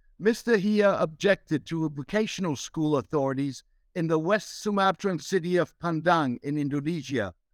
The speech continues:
obliging his daughter to wear a hijab.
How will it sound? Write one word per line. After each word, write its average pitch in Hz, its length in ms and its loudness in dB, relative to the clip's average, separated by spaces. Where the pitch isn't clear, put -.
obliging 175 680 0
his 180 220 -2
daughter 143 960 0
to 156 100 -4
wear 147 340 2
a 139 120 -4
hijab. 123 640 0